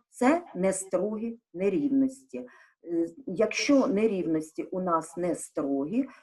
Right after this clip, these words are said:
то дужки у нас будуть відповідати, що а від, е, а,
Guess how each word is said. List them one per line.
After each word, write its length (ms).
то 160
дужки 500
у 120
нас 280
будуть 380
відповідати, 840
що 520
а 320
від, 260
е, 300
а, 280